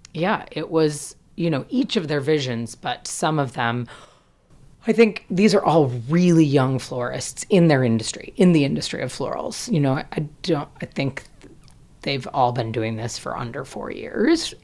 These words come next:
and this is obviously each of their first mus-, like,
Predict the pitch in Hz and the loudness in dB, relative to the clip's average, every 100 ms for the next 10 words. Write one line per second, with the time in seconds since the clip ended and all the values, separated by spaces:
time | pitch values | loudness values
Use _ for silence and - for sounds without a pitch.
0 | - 151 135 123 123 131 127 - - - | 2 4 6 6 4 2 -2 -12 -20 -20
1 | - - - - - 165 156 139 131 127 | -20 -20 -20 -14 -4 -2 0 2 2 2
2 | 131 123 117 131 117 127 117 - 120 110 | -2 -6 -2 -2 0 -4 -4 -2 -2 -2
3 | - 135 127 113 - 165 117 113 | -4 0 0 -2 -8 -6 -6 -6